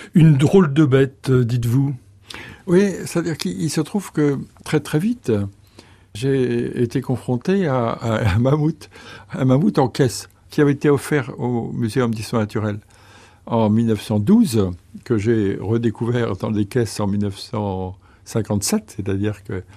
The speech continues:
Speaker 2: il n'avait pas été véritablement déballé depuis. C'est pas tout à fait vrai d'ailleurs, parce qu'une partie avait été exposée en mille neuf cent quatorze, je crois. Et je l'ai mis sur pattes, je l'ai mis sur pied, ce mammouth.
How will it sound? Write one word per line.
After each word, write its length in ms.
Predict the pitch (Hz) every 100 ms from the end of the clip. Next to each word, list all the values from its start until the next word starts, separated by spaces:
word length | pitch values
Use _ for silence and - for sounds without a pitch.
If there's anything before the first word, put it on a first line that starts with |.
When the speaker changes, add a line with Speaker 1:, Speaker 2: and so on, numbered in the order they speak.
| - - - - -
Speaker 2:
il 80 | 113
n'avait 180 | 104
pas 240 | 104 120 110
été 340 | 98 101 110
véritablement 920 | 98 104 101 107 101 98 98 95 90 90
déballé 520 | 98 104 98 101 104
depuis. 360 | 92 - 139 156
C'est 100 | -
pas 100 | 170
tout 120 | -
à 80 | 156
fait 140 | 143 139
vrai 160 | 104
d'ailleurs, 220 | 87 80
parce 120 | 87 -
qu'une 180 | 104
partie 360 | 95 104 - 127
avait 140 | 104
été 140 | 98 107
exposée 460 | 95 - 101 104
en 80 | 98
mille 120 | 98
neuf 100 | 92
cent 80 | 98
quatorze, 400 | 95 90 92 85
je 60 | -
crois. 180 | 82 80 _ - - - - - - -
Et 160 | 127
je 60 | 113
l'ai 100 | 139
mis 120 | 143
sur 160 | 127 98
pattes, 280 | 104 90
je 60 | -
l'ai 100 | 107
mis 140 | 120
sur 240 | 113 - 95
pied, 240 | - 113
ce 140 | 92 82
mammouth. 320 | 82 80